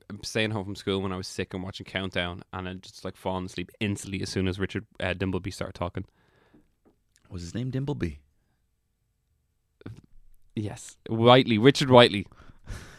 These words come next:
Speaker 1: Who's Dimbleby?
Speaker 2: Richard Dimbleby.
Speaker 1: I hate the fact that you have Google on hand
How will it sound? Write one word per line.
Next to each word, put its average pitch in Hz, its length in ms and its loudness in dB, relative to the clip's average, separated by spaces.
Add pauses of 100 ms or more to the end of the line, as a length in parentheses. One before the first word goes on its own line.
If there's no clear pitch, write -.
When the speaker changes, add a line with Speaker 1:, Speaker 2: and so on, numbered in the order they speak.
(100)
Speaker 1:
Who's 349 140 8
Dimbleby? 294 640 6 (840)
Speaker 2:
Richard 90 560 0 (1900)
Dimbleby. 76 720 -2 (840)
Speaker 1:
I 151 40 -8
hate 214 280 0
the 226 100 -2
fact 190 180 -4
that 160 60 -6
you 151 120 2
have 117 160 -6
Google 135 420 8
on 113 220 8
hand 131 360 6